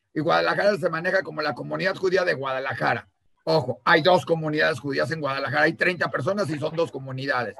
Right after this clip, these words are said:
Digo, nada más para que quede eso. Y Monterrey, ahí va, por eso, ¿no? Bueno, no hay treinta y un poco más en ese sentido. Y de repente se habla de muchos que se fueron, mexicanos que se fueron a Cancún a vivir en algún momento y crearon también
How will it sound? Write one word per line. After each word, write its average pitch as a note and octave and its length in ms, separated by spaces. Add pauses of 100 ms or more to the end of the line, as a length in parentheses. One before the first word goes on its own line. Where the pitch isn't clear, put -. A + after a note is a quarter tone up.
(280)
Digo, G#3+ 240 (360)
nada D#3+ 140
más F#3 100
para C3+ 160
que C#3 120
quede C#3+ 720
eso. E3+ 300 (320)
Y G3 120
Monterrey, G3+ 680
ahí F#3 160
va, F3+ 340
por D3 160
eso, C3 180
¿no? F3 160 (120)
Bueno, G3 240
no A3+ 80
hay A3+ 120
treinta F#3 300
y F3+ 60
un F3+ 100
poco D#3+ 260
más F3 260 (100)
en C#3+ 160
ese D3 220
sentido. B2 440 (580)
Y G3 100
de G#3 80
repente B3 380
se A#3 80
habla B3 360
de E3 160
muchos G#3+ 320
que F#3+ 100
se D3 120
fueron, F#3 200
mexicanos F3+ 480
que D#3+ 120
se C#3+ 120
fueron F3 360
a D3+ 160
Cancún D#3+ 580
a F#3+ 80
vivir E3+ 320
en D#3+ 120
algún D3 240
momento A#3+ 540
y C#3 140
crearon E3 440
también C#3+ 440